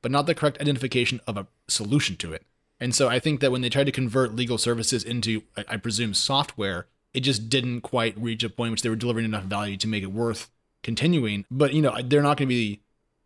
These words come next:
the last company to, to try this, because the, the legal services market for startups and young companies is enormous, as we both know. I, I know lawyers that just do seed and early stage legal work for startups here in my local area, and they're busy 'cause there's a lot to do. So there's, there's definitely a lot to go there.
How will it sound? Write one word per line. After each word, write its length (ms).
the 80
last 240
company 200
to, 80
to 120
try 340
this, 240
because 300
the, 160
the 100
legal 180
services 320
market 320
for 80
startups 320
and 80
young 140
companies 240
is 300
enormous, 520
as 160
we 80
both 220
know. 80
I, 160
I 140
know 180
lawyers 520
that 220
just 360
do 420
seed 560
and 200
early 220
stage 480
legal 320
work 240
for 180
startups 360
here 220
in 180
my 80
local 280
area, 460
and 220
they're 120
busy 280
'cause 180
there's 140
a 40
lot 140
to 80
do. 240
So 320
there's, 240
there's 220
definitely 220
a 20
lot 80
to 80
go 100
there. 200